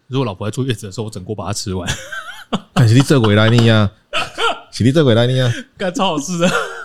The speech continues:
Speaker 1: <laughs> 我还曾经把，想把这道菜放到我那个
Speaker 2: menu。
Speaker 1: menu 里面，因为，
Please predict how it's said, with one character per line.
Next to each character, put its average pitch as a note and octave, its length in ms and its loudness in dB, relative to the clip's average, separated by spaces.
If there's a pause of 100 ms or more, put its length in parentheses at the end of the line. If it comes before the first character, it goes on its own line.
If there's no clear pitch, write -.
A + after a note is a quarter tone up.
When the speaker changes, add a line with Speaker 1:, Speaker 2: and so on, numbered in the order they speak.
(480)
Speaker 1:
<laughs> - 1040 -20
我 C#3 80 -10
还 C#3+ 60 -4
曾 C#3 120 -8
经 E3+ 140 -8
把， C#3 140 -4
想 A#2+ 140 -8
把 A#2+ 120 -4
这 B2 140 -8
道 C3+ 100 -2
菜 A#2 180 -4
放 A2+ 160 -8
到 A2+ 120 -6
我 E2 160 -14
那 G2+ 80 -14
个 F#2+ 340 -10 (240)
Speaker 2:
menu。 G2 380 2 (460)
Speaker 1:
menu B2 160 -2
里 G#2 80 -2
面， A2 200 -6
因 F#3+ 100 0
为， G#3+ 80 -4